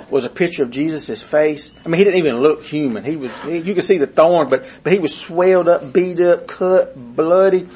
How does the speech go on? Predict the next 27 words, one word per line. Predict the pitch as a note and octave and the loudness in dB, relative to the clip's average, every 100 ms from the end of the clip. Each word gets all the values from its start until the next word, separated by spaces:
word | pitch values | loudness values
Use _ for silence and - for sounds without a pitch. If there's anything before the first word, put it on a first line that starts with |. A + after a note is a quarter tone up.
| - - - | -20 -20 -4
I | E4 | -2
cut | - C#4 - | 2 4 6
that | D#3+ D3+ | 6 4
and | E3 | 2
I | E3+ | -2
put | - C#4 | -2 -8
it | - | -2
in | E3 | -2
the | C3 | -2
front | - F3 D#3+ | -2 -2 -2
of | B2 - - - - | -4 -10 -20 -20 -8
my | B2+ B2+ | -4 -2
Bible. | C3 D3 C3 G2 - - - - - - - - - - - - | 0 0 -2 -6 -10 -14 -20 -20 -20 -20 -20 -20 -20 -20 -12 -2
And | E3+ | 2
I, | F#3+ G#3 | 4 4
I | |
gave | F#3 A#3 G3 | 4 4 2
it | |
away | E3 F#3 | 4 2
to | F#3 D3+ | 4 0
a, | |
to | D3 C#3+ | 2 4
a | |
lady | C#3 D3 C#3 | 4 4 2
that, | C3+ | 0
w-, | B2+ C#3 | -4 -6
that, | B2+ C3 | -4 -6